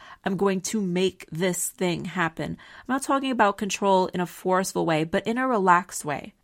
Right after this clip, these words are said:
There's a difference between the energy we have when we are trying to get control, when we're trying to get control, and the energy that we have when we already feel like we have control.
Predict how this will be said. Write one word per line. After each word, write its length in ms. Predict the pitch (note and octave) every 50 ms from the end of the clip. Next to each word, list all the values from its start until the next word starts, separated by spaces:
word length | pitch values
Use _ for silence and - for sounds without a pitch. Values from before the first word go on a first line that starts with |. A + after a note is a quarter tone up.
| _ -
There's 200 | G3 G3+ G3 G#3+
a 60 | G3+
difference 360 | - A3+ A3 - A#3+ A3+ A3
between 380 | - G#3+ - - A3 G#3 G#3 F#3+
the 140 | G3+ - _ -
energy 400 | F#3 F#3 G3 G3 E3+ - F#3+ G3
we 160 | F#3 F#3 F3+
have 580 | E3+ - - E3+ D#3+ E3 F3 F#3+ G3 G#3+ - - - - - - - - -
when 140 | G#3 A3 A3
we 140 | A3 G#3+ G#3
are 120 | G3 F#3+
trying 420 | - - - F#3 F#3 F#3+ F#3+ F#3
to 260 | - - - F#3+ F3 E3+
get 400 | - - - D#3+ F3 - - -
control, 640 | - A3 G#3 - - A#3+ A3+ A#3 A#3+ B3 C4+ C4 B3+ _ _ _
when 120 | - - D3
we're 120 | D3+ D3+
trying 1000 | D3+ - - - - - G3 F#3+ G3 G#3 G#3 G3+ F3 F#3+ F3 E3 D#3 G3 - - - _ _ -
to 200 | - - F#3+ F#3
get 540 | E3 C#3+ - F#3 F#3 F3+ - - - - - -
control, 680 | - - E3 E3+ - - F#3 G3 F#3+ F3 D3+ D#3 F3+ _ - - - - - _ _ _ _ - -
and 140 | A3+ A3+
the 120 | A#3+ A#3 -
energy 380 | - G3 A3 A#3+ B3 B3 C4 C4
that 180 | C4 A#3+ -
we 120 | - G#3+ G3+
have 640 | D#3+ - F#3+ E3+ E3 F3 G3+ B3 C#4+ C4+ - - _ _ _ _ _
when 160 | - G3 G3 G3
we 120 | G3+ - -
already 420 | F3 F3 F3+ F3+ F3+ F3+ F3+ F#3
feel 280 | F3+ - - F3+ E3+ E3
like 200 | E3+ E3+ E3 -
we 140 | F3 F3 F#3+
have 380 | E3+ - D#3 E3 E3 D#3+ - -
control. 560 | - C#3+ D3+ - - C#3+ - - A3+ G#3